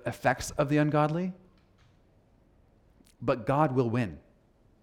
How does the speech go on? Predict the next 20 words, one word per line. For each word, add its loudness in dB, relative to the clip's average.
The 4
ungodly 6
will 4
pay 2
for -4
what -4
they -6
do -14
in 0
terrible 0
ways -12
because 6
our 4
Lord 6
is 2
just. -2
He 0
will 8
deliver 4
us -2